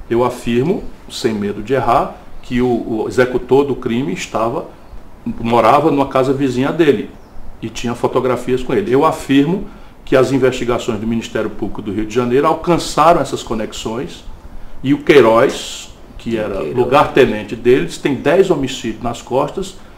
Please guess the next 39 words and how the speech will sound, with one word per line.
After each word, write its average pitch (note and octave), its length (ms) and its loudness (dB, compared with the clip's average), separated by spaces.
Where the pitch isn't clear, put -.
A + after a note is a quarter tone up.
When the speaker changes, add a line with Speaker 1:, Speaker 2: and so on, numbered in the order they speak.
Speaker 1:
e D#3+ 240 0
em F#3 100 6
julho E3+ 420 4
desse C3+ 320 2
ano A#2 120 0
que C3+ 140 -4
vem C#3+ 220 -2
vai E3 160 2
sair D#3+ 240 0
um D3 60 -4
documentário A2+ 720 -2
do A2+ 100 -4
Padilha, D3 460 2
que C#3+ 120 -4
me C3 120 2
autorizou G#2+ 760 2
a, G2+ 60 -10
a, - 380 -14
a - 20 -14
devassar G#2+ 440 -4
essa - 140 -8
informação A2 440 -4
que A#2 140 -4
ele A#2 120 0
me C#3 120 -4
deu, D3 340 0
que F3 100 -2
prova E3 380 4
que F3 100 -6
o F3+ 60 8
Queiroz, B2 560 2
esses B2 400 0
Anderson A#2+ 440 0
e A2+ 40 0
esses, - 340 -6
esses - 480 -8
cinco F#3 460 0
andavam D#3+ 340 2
juntos. E3 520 -4